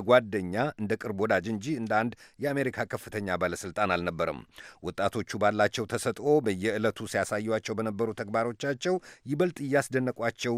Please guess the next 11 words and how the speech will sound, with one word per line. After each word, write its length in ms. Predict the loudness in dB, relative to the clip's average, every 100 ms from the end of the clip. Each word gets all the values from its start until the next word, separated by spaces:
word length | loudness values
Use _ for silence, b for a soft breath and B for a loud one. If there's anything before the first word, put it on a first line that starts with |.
| -2
እንደሚሄዱ 520 | -2 2 2 0 -4 -2
ይነግሯቸው 540 | -4 2 0 2 -4
ነበር። 320 | -6 -6 -8 -8 B B B
ቀልድም 360 | -4 0 2 2
እየደባለቁ 540 | 4 4 6 4 2 -2
ይናገሩ 440 | 0 2 2 0 0
ነበር። 300 | -4 -6 -8 B B -6
እነዚህ 320 | 0 2 2
ወጣቶች 480 | 0 2 -2 -2 -2
የሚሳተፉበት 840 | -2 -2 0 0 0 -6 -2 -2 -2
መርሃ 220 | -4 -2